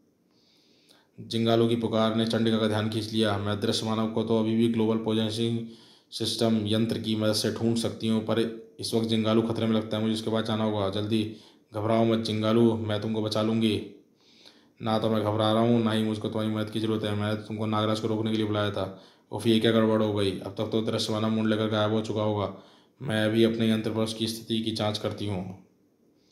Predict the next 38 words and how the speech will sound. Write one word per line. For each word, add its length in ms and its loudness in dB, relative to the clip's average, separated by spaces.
लेकिन 260 -2
मौका 460 2
हाथ 180 2
से 140 -2
फिसल 260 -4
चुका 260 -4
था। 400 -6
यहाँ 180 -2
पर 140 4
आसपास 380 2
ना 140 0
तो 80 0
नागराज 340 0
नजर 200 2
आ 100 2
रहे, 100 2
ना 120 0
ही 100 2
अदृश्य 320 -2
मानव। 260 -2
वे 140 -2
दोनों 200 -2
यहाँ 140 -2
से 80 -6
जा 120 0
चुके। 220 -2
जिंगालू, 400 0
हमको 240 -4
तुरंत 320 -4
रूप 100 -2
से 160 -6
संपर्क 380 -4
करना 200 -4
होगा। 380 -2
नागराज 460 4
और 200 2
अदृश्य 380 -4
मानव 440 0